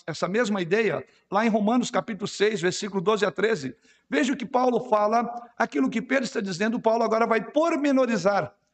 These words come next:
esses desejos. E o que Paulo coloca ali em Romanos seis, versos doze e treze, ele diz, "Não reine, portanto,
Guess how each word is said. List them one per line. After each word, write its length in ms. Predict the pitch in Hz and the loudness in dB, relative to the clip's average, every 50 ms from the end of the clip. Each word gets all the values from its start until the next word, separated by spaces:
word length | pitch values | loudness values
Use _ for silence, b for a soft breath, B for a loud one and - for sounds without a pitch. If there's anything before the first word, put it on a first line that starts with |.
| _ | _
esses 260 | - 185 - 185 175 | -4 -4 -2 -4 -6
desejos. 680 | 147 190 180 135 180 220 208 156 247 254 - - - B B B B B B B | -6 -6 -2 0 0 0 0 0 -4 -10 -12 -14 -16 B B B B B B B
E 200 | - 226 247 254 | 0 2 2 2
o 80 | 254 254 | 2 0
que 120 | 247 254 | -2 -4
Paulo 360 | - - 247 262 285 269 233 | -2 0 0 0 2 0 0
coloca 360 | - 220 214 208 202 202 202 | 0 0 2 2 0 0 0
ali 300 | 196 180 175 180 185 170 - _ _ _ _ _ _ | -2 -2 -2 -4 -6 -8 -10 _ _ _ _ _ _
em 120 | - 160 160 | -2 -2 -2
Romanos 460 | 180 175 185 214 240 240 233 220 - | 0 0 0 2 2 2 0 -2 -2
seis, 340 | - 190 202 196 202 160 147 | 0 0 0 0 0 0 0
versos 280 | 185 185 180 - 175 | -2 -2 -2 -4 -4
doze 280 | 139 151 185 185 170 175 | -4 -2 -2 -2 -2 -4
e 20 | |
treze, 460 | 170 - 175 175 160 139 113 - - - | -4 -2 -2 0 -2 -2 -6 -10 -12 -6
ele 200 | 143 175 190 214 | -4 -2 -2 -2
diz, 500 | 185 160 190 160 135 127 - - - b b b b b b b b | -2 -2 -2 -2 -2 -6 -8 -12 -14 b b b b b b b b
"Não 280 | - 220 262 302 320 302 | -2 0 2 2 2 2
reine, 420 | 240 180 214 233 247 247 226 226 | 2 2 2 2 2 2 0 0
portanto, 800 | 165 - 226 185 175 - - - 214 233 226 - 175 151 135 - | 0 0 0 0 0 -2 0 0 0 0 0 -2 -4 -6 -6 -8